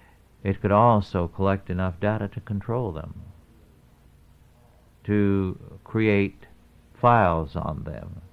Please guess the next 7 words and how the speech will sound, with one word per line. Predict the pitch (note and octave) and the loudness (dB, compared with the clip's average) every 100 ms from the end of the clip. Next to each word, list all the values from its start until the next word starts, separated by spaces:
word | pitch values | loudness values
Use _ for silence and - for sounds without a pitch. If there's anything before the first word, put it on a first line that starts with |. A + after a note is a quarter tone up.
| - - _ _ _ _ _ _ _ _ _ - | -20 -20 _ _ _ _ _ _ _ _ _ -2
and | A#2+ A2 G2+ G2+ F#2 | 2 4 4 0 -2
to | G#2+ G#2 F#2 - - _ | 0 0 -2 -12 -20 _
hold | - D#3 A2 F2 - | 0 2 4 0 -2
them, | D#2 D2 E2+ F#2 - | -4 -2 -4 -4 -6
as | - G#2 A2 | -2 -2 0
it | A#2 | -4
were, | F#2 F#2+ D2+ A#1+ G1+ | 0 0 0 -4 -10